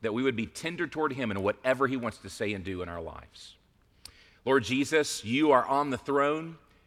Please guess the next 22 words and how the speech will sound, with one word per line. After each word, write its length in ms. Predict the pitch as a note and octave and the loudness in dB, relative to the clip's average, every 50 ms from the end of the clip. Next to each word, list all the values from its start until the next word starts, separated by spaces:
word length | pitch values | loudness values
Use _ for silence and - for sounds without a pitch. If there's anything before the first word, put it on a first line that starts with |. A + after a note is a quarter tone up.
| _ _ _ | _ _ _
We 220 | G2 A#2 C3 C#3 | -2 0 0 2
acknowledge 840 | A#2+ A#2 G2 G#2+ A2+ A2 B2 C3+ C#3 D3+ E3 F3 E3+ E3+ D3+ A#2+ D#3 | 0 -2 -2 -2 -2 2 4 4 4 4 4 2 0 -2 -4 -6 -8
you. 300 | E3+ F3 F3+ F#3+ F#3 F3 - _ _ _ _ _ _ _ _ | -8 -8 -8 -10 -12 -14 -18 _ _ _ _ _ _ _ _
Father 460 | _ - - D#3 D3+ D3+ E3 D#3+ D#3 | _ 0 4 6 6 8 8 6 4
God, 360 | C3+ A#2+ D3 D3 D3+ E3 D#3+ C#3+ | 4 6 8 10 10 8 8 4
we 140 | C3+ B2 | 0 -2
thank 500 | A2 - - - C3+ D#3 D#3 E3 E3 - | -2 -4 -10 -6 -4 -2 -2 -2 -4 -8
you 140 | D3+ D#3+ D#3+ | -8 -8 -8
for 160 | - - A#2 | -4 -2 -2
loving 460 | A2 G#2+ A2+ C3 D3 D3 D3+ D3 D3+ D3+ | 0 2 4 4 2 2 0 -4 -6 -8
us. 240 | D#3 D#3 - - | -10 -10 -10 -6
We 100 | A#2+ A2+ | -6 -6
thank 300 | G#2+ - - C#3+ C#3 - | -4 -2 -4 -4 -2 -2
you 80 | C#3+ C3 | -6 -4
for 140 | - B2 G#2 | -4 -4 -6
creating 580 | - - - A#2+ A2 A#2 A#2+ C3 C3 C3+ C#3 | -6 -6 -4 -4 -2 -2 -2 -2 -4 -6 -8
us. 240 | C#3 C#3 C#3 - - | -10 -12 -12 -10 -6
And 100 | - A2 | -4 -2
we 100 | B2 C#3 | -2 -2
thank 300 | C3 - D3 D3 C#3+ - | -2 -2 -2 -2 -2 -2
you 140 | - C3+ C3 | -2 -2 0
that 220 | A2 A#2 A2 A2 | 2 2 0 0